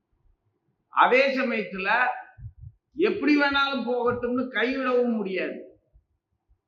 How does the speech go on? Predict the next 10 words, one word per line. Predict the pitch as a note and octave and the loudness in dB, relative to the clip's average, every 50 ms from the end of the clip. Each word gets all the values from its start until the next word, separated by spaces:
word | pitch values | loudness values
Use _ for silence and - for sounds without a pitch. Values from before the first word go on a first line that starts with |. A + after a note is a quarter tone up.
| _ _ - | _ _ 0
அதுக்கு | F3 G3+ A#3 G#3+ - A3 | 2 2 2 2 2 2
பேர் | A3+ A3 G#3 F#3+ | 4 4 2 2
அன்பாகாதுல்ல. | F#3+ G3+ G3+ G3+ F#3+ F#3+ F3+ F3 E3 F3 F3+ F#3 D#3+ D#3+ G#3 - - - - _ _ _ _ _ _ _ _ _ _ _ _ _ _ _ _ _ _ _ _ _ - | 2 2 2 2 2 2 2 0 -2 -2 -4 -6 -6 -6 -6 -8 -12 -14 -20 _ _ _ _ _ _ _ _ _ _ _ _ _ _ _ _ _ _ _ _ _ -6
அப்போ | C#3+ C#3 - D#3 D#3 D#3 D#3 - F3+ F#3 - - - - - - - - - - A#2 - _ _ D#3+ | -6 -4 -2 0 0 2 2 2 2 2 0 -2 -4 -8 -12 -14 -20 -18 -14 -12 -12 -12 _ _ -2
கைவிடவும் | E3 G3 G#3+ A3+ A3 A#3+ A#3+ B3 C4 C4+ C#4 C#4 | 0 2 2 2 2 2 2 2 2 0 0 0
முடியாம | B3 A#3+ A#3 A#3 A3+ G#3+ G#3 G3+ F#3 E3+ D3 - - - - - - - - - - - - _ _ _ _ _ _ _ _ _ _ _ - | 0 2 4 4 4 4 4 2 -2 -4 -6 -6 -10 -14 -18 -20 -20 -20 -18 -18 -18 -18 -20 _ _ _ _ _ _ _ _ _ _ _ 4
தம் | F3 F#3 A#3+ A#3+ B3 | 4 6 6 6 4
மேல | B3+ B3+ C4 C4 C4 B3 A#3 | 4 4 4 4 6 4 4
அன்பு | A3+ A#3+ A#3 B3+ A#3+ A#3 | 4 2 0 0 2 2
காட்டவும் | A#3+ A#3 A3 - A#3+ A#3 A#3+ B3 B3+ C4 C4 B3 | 2 2 2 0 -2 -2 0 0 -2 -2 -2 -2